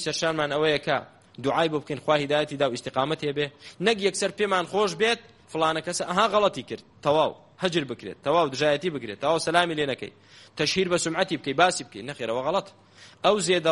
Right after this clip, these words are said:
ڕەویە لە ناو هەندێک گەنجی حەماسیدا باوە، دەبێ تۆبە بکەن بۆ لای خوا، بگەڕێنەوە، فێر بن، علمی شەرعی بخوێنن، و زۆر مەسئلە هەیە بۆ عولەمای گەورە لێی گەڕێن، نەک خۆیان دەست پێش خەری بکەن، لە خۆیانەوە خەڵکانێک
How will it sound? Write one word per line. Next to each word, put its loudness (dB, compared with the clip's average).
ڕەویە 0
لە 0
ناو 2
هەندێک 0
گەنجی 0
حەماسیدا 0
باوە، 4
دەبێ 0
تۆبە 4
بکەن 0
بۆ 4
لای 4
خوا، 0
بگەڕێنەوە، 2
فێر 2
بن، 0
علمی 0
شەرعی -2
بخوێنن، 0
و 4
زۆر 4
مەسئلە 2
هەیە 2
بۆ 2
عولەمای 2
گەورە 2
لێی 4
گەڕێن، 2
نەک 0
خۆیان 4
دەست -2
پێش -2
خەری 2
بکەن، 2
لە 2
خۆیانەوە 4
خەڵکانێک 2